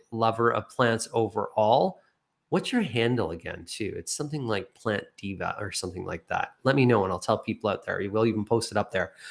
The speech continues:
Uh, but we work at my family business together. Actually, uh, the role that when I left B T, when I left Bradford to be more involved with breakfast television,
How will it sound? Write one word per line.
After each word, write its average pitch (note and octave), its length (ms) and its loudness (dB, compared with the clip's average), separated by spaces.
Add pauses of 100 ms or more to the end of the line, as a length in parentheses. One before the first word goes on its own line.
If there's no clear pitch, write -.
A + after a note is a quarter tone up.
(220)
Uh, A#2 120 12
but A#2+ 300 6
we D3+ 160 6 (160)
work D3 300 4 (200)
at - 220 -4
my B2+ 140 6
family D3 240 6
business E3 400 2
together. - 480 -4 (100)
Actually, G#2+ 460 2
uh, G2+ 240 4 (580)
the B2+ 100 6
role D#3+ 400 10
that B2+ 260 6
when A2+ 120 4
I A2+ 100 6
left - 680 4 (360)
B A#2 140 2
T, C3+ 220 -4
when A#2 120 2
I G#2+ 100 4
left B2+ 200 2 (160)
Bradford A2+ 440 4
to G#2+ 100 -2
be G#2 280 0
more G#2+ 440 2
involved G#2 520 2
with G2+ 140 -8
breakfast - 380 -4
television, C#3+ 640 6